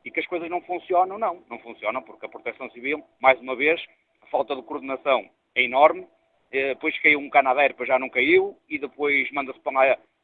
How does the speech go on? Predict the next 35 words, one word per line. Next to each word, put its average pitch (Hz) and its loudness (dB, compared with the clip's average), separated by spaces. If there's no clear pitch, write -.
a 131 -4
equipa 135 -4
de - -12
salvamento 135 0
e 131 -6
não 131 -6
existe 123 -8
nada. 175 -2
Ou 165 -16
seja, - 2
isto - -6
é, 139 2
é 139 4
uma, 135 -2
uma, 123 -12
uma 123 -4
autêntica, 143 -6
eh, 107 -8
pronto, 107 -6
eh, 110 -6
<laughs> - -10
não 160 -10
digo 170 -2
palhaçada 135 0
porque 123 -14
ninguém 120 -8
está 117 -4
aqui 113 -8
a 110 -18
servir 120 -14
de - -20
palhaço, 110 -4
mas 123 -18
pronto. - -12
Ahm, 151 0